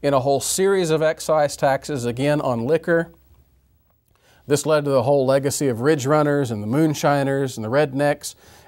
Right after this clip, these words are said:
and their mortal enemies, of course, the Revenuers. Uh, this led also to the creation of two behemoth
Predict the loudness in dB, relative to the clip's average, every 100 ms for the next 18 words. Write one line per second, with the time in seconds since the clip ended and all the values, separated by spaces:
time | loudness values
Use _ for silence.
0 | _ -2 0 0 0 0 2 2 2 2
1 | 2 2 2 0 -2 -4 0 0 0 -2
2 | 0 0 2 0 0 0 -4 -12 _ _
3 | -20 -20 -12 -4 0 0 0 2 2 2
4 | 2 2 2 0 0 -4 -2 0 0 0
5 | -4 -4 0 0 2 -2 -2 2 2 2
6 | -2 -8